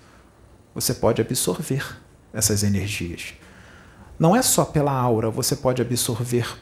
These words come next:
pelo nariz, pela boca, pelos poros da epiderme do seu corpo psicossomático, do seu perispírito, porque o perispírito tem uma capacidade de absorção de energias muito forte,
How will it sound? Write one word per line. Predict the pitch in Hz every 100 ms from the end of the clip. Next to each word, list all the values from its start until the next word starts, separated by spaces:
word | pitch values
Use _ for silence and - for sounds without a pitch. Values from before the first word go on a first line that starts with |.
| -
pelo | 143 139
nariz, | 135 135 175 196 - -
pela | 127 117
boca, | 120 123 151 - - 165 - - - - - _ _ _ _ - - _ - - - - - - -
pelos | - 151 143 -
poros | - - - 165 170 160 143 123 - 131
da | 127
epiderme | 131 139 - 127 120 131 143 131
do | 123 123
seu | - 123
corpo | - - 165 - 147
psicossomático, | - - 147 - - 135 123 123 156 - -
do | 135
seu | 117 131
perispírito, | - 120 120 - - 156 165 202 - - - -
porque | - 156 -
o | 143
perispírito | 139 143 135 131 - - 160 151
tem | 139 147
uma | 135
capacidade | - 131 131 135 131 131 131
de | 123
absorção | 123 127 - 135 - 139 139
de | 131
energias | 131 117 113 123 127 113
muito | 127 143 226 -
forte, | - 127 160 - -